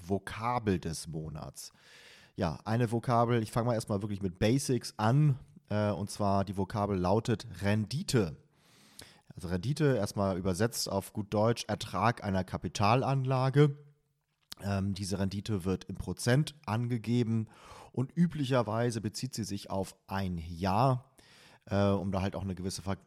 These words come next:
Vergleichbarkeit herzustellen, dass man halt immer sieht, okay, Rendite jeweils dann aufs Jahr gerechnet.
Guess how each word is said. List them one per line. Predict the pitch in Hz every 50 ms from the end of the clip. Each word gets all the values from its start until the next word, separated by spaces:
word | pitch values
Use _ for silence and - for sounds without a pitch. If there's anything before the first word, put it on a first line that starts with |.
| _
Vergleichbarkeit | - 101 87 92 92 101 104 - 110 95 104 95 92 -
herzustellen, | 107 110 113 - - 113 - - - 104 101 101 104 101
dass | 92 -
man | 98 95
halt | 92 92
immer | 92 92 87
sieht, | 90 101 98 - -
okay, | - - 98 95 90
Rendite | 85 92 90 92 95 - -
jeweils | 87 90 90 87 90 - -
dann | 90 87 80
aufs | - 87 - - -
Jahr | 95 92 104 113 107
gerechnet. | 120 104 110 113 - - 117 113 110 - -